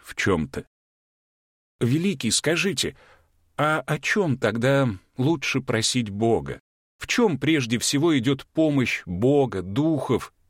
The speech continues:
спросила уже другая девушка с первых рядов в больших очках.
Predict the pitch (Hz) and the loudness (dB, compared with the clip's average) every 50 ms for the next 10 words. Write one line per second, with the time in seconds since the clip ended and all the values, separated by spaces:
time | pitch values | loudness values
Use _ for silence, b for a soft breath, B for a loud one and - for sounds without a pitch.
0 | _ _ _ _ _ _ - - - - 101 98 87 - - 151 151 151 131 120 | _ _ _ _ _ _ -8 -6 -4 -2 0 0 0 0 0 0 2 2 0 0
1 | 117 107 131 123 110 127 143 143 127 131 113 95 78 73 73 76 95 135 151 120 | 0 0 0 0 0 0 -2 -2 0 0 0 0 -2 -4 -4 -2 -2 -2 0 -2
2 | 104 - - - 90 82 - - - 120 117 104 95 90 - - - 110 113 127 | -4 -6 -6 -6 -4 -4 -4 -2 0 0 0 2 0 -2 -4 -2 -2 0 2 2
3 | 175 190 147 - B B B B B B 107 98 92 101 107 107 98 - - 131 | 2 0 0 -4 B B B B B B -6 -4 0 0 0 0 0 -2 0 0
4 | 120 - 123 110 - - - - 87 65 60 - - | 0 0 0 -2 -2 -2 -4 -2 -2 -2 -4 -6 -12